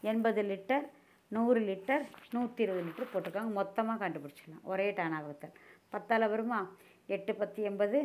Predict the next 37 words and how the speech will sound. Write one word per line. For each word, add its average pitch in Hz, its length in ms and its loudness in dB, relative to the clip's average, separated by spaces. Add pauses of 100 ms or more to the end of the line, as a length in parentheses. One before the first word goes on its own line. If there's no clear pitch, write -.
(120)
பை 196 300 0
பைத்து 208 280 0
நூறு, 214 480 0 (160)
பன்னெண்டு 190 320 0
பத்து 170 240 -6
நூத்தி 170 320 -8
இருபது. 143 260 -14 (420)
எட்டு 208 380 0
பத்து 247 540 -6
பன்னெண்டு. 151 440 -4
எல்லாமே 220 440 0
எதால 214 220 4
வகுப்படும்? 208 540 -2 (220)
ரெண்டால. 160 480 -2
ரெண்டு 185 240 -4
போட்டுக்கோங்க. 202 580 -4 (460)
நாலு 202 260 4
ரெண்டு 202 240 2
எட்டு, 285 440 0
ஐ 196 160 2
ரெண்டு 196 260 -2
பத்து, 196 520 -4
ஆறு 190 280 -4
ரெண்டு 165 280 -8
பன்னெண்டு. 151 360 -12 (560)
இப்ப 233 220 0
நாலு 226 380 4
இருக்கு, 226 240 -2
அஞ்சு 214 340 -2
இருக்கு, 214 260 0
ஆறு 202 260 2
இருக்கு, 196 240 -2
முழுக்கும் 214 600 -2
புதுசா 220 360 2 (200)
முழு 208 400 -2
நம்பரு 220 440 2
இல்ல. 156 260 -4